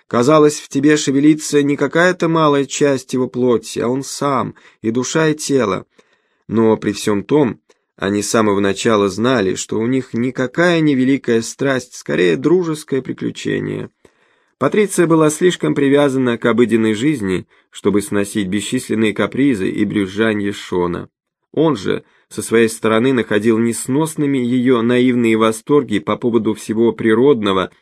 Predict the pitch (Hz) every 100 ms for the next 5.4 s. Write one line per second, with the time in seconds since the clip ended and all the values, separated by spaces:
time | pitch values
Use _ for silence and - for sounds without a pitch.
0 | - _ - - 120 117 110 - 139 143
1 | - _ _ - - 101 120 143 - -
2 | _ 113 110 113 104 98 90 - - -
3 | - _ _ _ _ _ _ _ _ _
4 | _ _ _ _ - 135 151 160 208 196
5 | 107 87 87